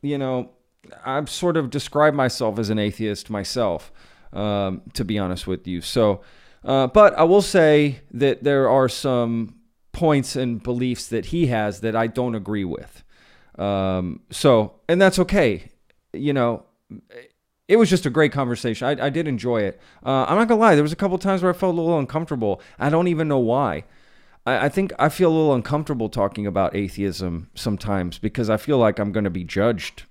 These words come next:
to be honest with you, uh, because of some of those myths that exist out there of what people who say they're atheists are, you know? I mean, look, I live in the South. I'm in Texas. I'm in the Bible Belt,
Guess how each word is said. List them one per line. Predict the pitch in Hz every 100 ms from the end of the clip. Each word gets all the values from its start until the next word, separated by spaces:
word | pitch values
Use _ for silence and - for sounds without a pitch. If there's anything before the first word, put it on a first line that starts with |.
| - -
to | 85
be | 87 85
honest | 90 101 -
with | 82 80
you, | 87 82 - _ _ _ -
uh, | 104 104
because | 143 - 202 247
of | 302
some | - 131
of | 110
those | 101 92
myths | 104 107 101 -
that | 104 95
exist | 87 95 98 - 92
out | 82 -
there | 95 87
of | 82 -
what | 98 98 - -
people | 104 - 95
who | 92
say | - 90
they're | 85 73
atheists | 87 - 64 57 - -
are, | - 67 - -
you | - 90
know? | 85 85 - - _
I | -
mean, | 135 135
look, | 185 151
I | 143
live | 156 143
in | 135
the | 113
South. | - 139 175 143 -
I'm | 104
in | 113
Texas. | 147 143 - 156 113 -
I'm | 104 107 147
in |
the | 143
Bible | 95 113 180 170
Belt, | 113 113 107 - -